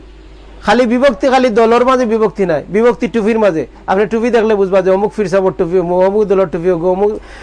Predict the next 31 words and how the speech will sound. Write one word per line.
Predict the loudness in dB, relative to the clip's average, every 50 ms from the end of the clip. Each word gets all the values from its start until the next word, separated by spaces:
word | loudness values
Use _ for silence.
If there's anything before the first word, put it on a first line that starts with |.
| -18 -14 -6
দলের | -2 0 2 2 2 2 2
দাড়িওয়ালা, | 2 2 2 4 4 4 4 2 2 2 2
অমুক | 0 0 -2 0
দলের | 0 0 0 0 0 0
ড্রেসওয়ালা, | 0 0 0 2 0 0 0 0 -2 -2 -6 -12 -18 -6 -2
ড্রেস | 0 0 0 0 -2
কোডও | 0 2 4 4 4 2 0 -6 -14 -20
চি-, | -20 -20 -20 -20 -18 -10 -6
কিতে | -4 0 0
হয়ে | 0 0
গেছে, | 0 0 -2 0
বিভক্তি | 0 0 0 0 0 0 -2
হয়ে | -2 -2 -2
গেছে। | -4 -8 -12 -18 -20 -20 -20 -20 -20 -20 -20 -20 -20 -20 -20 -20 -20 -18 -8 -2
দলে | 0 2 4 4 4
দলে | 4 4 4 4 2
বিভক্তি | 2 2 2 0 0 0 0 -2
হইতে | 0 0 2 0
হইতে | 0 2 2 2
এখন | 2 2 2 2 0
খাফে | 2 2 0 2 2 0 0
সুবরে | 0 0 0 0 0
বিভক্তি | 0 0 0 -2 -2 -2 -2 -4
হয়ে | -4
গেছে। | -4 -6 -8 -10 -14 -20 -20 -20 -20 -20 -20 -20 -20 -20 -20 -20 -20 -20 -20 -20 -20 -20 -20 -20 -20 -20 -14 -6 -2
এবং | 0 2 4 2 2 0 -4 -12 -18 -20 -20 -20 -20 -20 -12
সবে | -4 0 2 2 4 2 2
কোরআন | 2 2 2 4 4 4
হাদিসের | 2 0 0 0 0 0
কথা | 0 0 0 -2
কর। | -2 -2 -4 -6